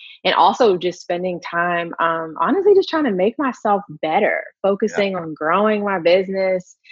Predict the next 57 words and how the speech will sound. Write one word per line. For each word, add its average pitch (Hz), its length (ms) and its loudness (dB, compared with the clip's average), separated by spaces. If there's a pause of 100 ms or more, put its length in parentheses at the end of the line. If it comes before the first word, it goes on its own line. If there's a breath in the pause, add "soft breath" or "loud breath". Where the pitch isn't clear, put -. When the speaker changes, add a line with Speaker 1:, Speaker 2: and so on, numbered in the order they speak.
(220 loud breath)
Speaker 1:
Like 175 140 0
I 175 80 4
said, 180 420 2
focusing 190 480 0
on 170 420 -4
my 160 160 0
body 175 420 2
and 160 140 -4
spiritual-, 165 680 0
spirituality 170 800 -2
as 156 160 -8
well. 175 380 2
And 180 120 -4
that's, 214 320 0
that's 208 240 -4
really 226 260 0
what 202 140 -2
I'm 185 220 -6 (120)
trying 196 220 -6
to 185 80 -6
do 185 160 -2
with 175 140 -6
this - 180 -8 (100)
time, 165 200 -8 (420)
'cause 165 100 -6
it, 175 160 -2
it, 165 200 -6 (100)
it's 175 200 -4
rare, 180 360 2
it's 170 160 -8
unique, 175 420 -8
and, 175 220 -10 (440 loud breath)
you 214 100 2
know, 202 80 6
hopefully 262 600 2
we 247 180 -2
never 220 280 0
have 240 220 0
to 214 80 -6
go 170 220 -4
through 165 100 -8
these 160 260 -6
times 143 280 -6
again. 92 420 -8
So 165 100 -4
I 165 120 2
wanna 175 260 -4
make 170 220 -4
sure 170 180 -4
that 165 80 -2
I'm 156 140 -6
making 156 260 -8
the 151 80 -8
most 151 320 -10
of 143 60 -8
the 147 80 -6
time, 143 380 -6